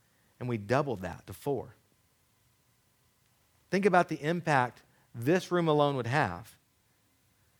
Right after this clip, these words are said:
if there were two more people that you were sharing life in your walk with Jesus with, deeply, intimately, sharing what God was showing you,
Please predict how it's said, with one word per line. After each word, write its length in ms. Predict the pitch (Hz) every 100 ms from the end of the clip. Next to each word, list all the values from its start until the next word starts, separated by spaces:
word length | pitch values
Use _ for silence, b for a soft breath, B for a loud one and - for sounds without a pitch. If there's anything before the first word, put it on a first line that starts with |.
| _ -
if 140 | 131
there 140 | 135
were 100 | 120
two 340 | 113 - - 202
more 200 | 196 185
people 360 | - 147 104
that 180 | 98 104
you 100 | 147
were 120 | 131
sharing 540 | 113 - 139 147 156 156 b b
life 420 | 120 120 139 143
in 80 | 131
your 140 | 117 113
walk 300 | 110 113 117
with 100 | 101
Jesus 380 | 107 98 92
with, 180 | 92 90 b b b 117
deeply, 500 | 190 208 127 101 98 _ _
intimately, 600 | 156 160 127 117 98 95 b b
sharing 360 | - 180 180
what 120 | 165
God 200 | 147 139
was 100 | 123
showing 440 | - 151 131 117
you, 100 | 95